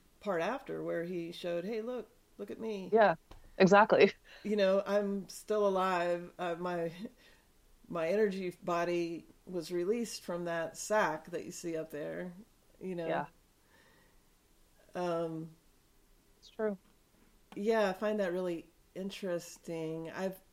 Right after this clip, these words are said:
Speaker 1: never really thought too much about the cross, but lately I've been thinking about,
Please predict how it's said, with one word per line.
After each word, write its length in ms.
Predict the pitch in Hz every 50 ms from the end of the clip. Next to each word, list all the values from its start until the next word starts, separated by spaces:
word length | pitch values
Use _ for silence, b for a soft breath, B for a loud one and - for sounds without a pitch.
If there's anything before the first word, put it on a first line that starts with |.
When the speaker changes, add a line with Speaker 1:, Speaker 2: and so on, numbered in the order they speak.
| _ _
Speaker 1:
never 280 | - 196 185 - 185 180
really 460 | 180 180 175 175 175 170 165 170 185 - _ _ _ _ _ _ _ _ _ _ _ _ -
thought 180 | 202 175 -
too 140 | - - 208
much 220 | 190 185 175 -
about 200 | 180 175 165 160
the 60 | 160 160
cross, 540 | - - - 175 175 175 170 160 160 - -
but 160 | - 165 -
lately 360 | 170 175 170 170 165 170 165 165
I've 80 | 156
been 120 | 165 165 170
thinking 360 | - 165 165 170 175 165 160
about, 380 | 156 160 156 160 156 - -